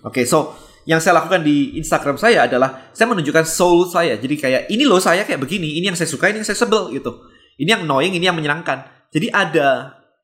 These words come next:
ada orang bisa mengenali saya. Bahkan ketika mereka membaca buku saya, List Building Black Book, banyak yang mengatakan kayak, Dan baca buku ini kayak, "Lu beneran ngomong di depan gua nih"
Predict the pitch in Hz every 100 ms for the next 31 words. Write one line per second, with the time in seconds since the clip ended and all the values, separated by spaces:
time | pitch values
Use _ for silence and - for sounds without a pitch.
0 | _ _ _ - 101 147 147 147 139 123
1 | 165 175 190 175 160 156 151 156 151 120
2 | - _ _ _ 139 190 185 - 156 151
3 | 156 156 131 135 127 135 135 123 151 -
4 | - _ _ _ 143 143 151 139 117 175
5 | 165 123 - - _ _ _ - 147 185
6 | 262 233 190 175 170 185 220 196 151 139
7 | - - _ _ - 185 - - _ _
8 | _ - 151 147 170 151 151 156 185 165
9 | 156 110 - - 156 220 175 135 143 139
10 | 180 175 127 120 147 143 110